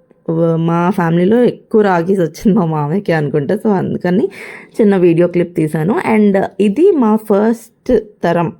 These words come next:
రాఖీ అనమాట వీళ్ళు. So అంటే మమ్మీ వాళ్ళు వాళ్ళ బ్రదర్స్‌కి కట్టడం,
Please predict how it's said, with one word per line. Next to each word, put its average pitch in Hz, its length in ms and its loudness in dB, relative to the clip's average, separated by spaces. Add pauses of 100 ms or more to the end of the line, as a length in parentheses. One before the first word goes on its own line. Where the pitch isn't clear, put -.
(120)
రాఖీ 156 380 -2
అనమాట 156 380 -2
వీళ్ళు. 165 480 0 (420)
So 233 60 2
అంటే 214 200 0
మమ్మీ 190 340 2
వాళ్ళు 190 300 2
వాళ్ళ 285 260 2
బ్రదర్స్‌కి 180 540 0
కట్టడం, 175 500 -4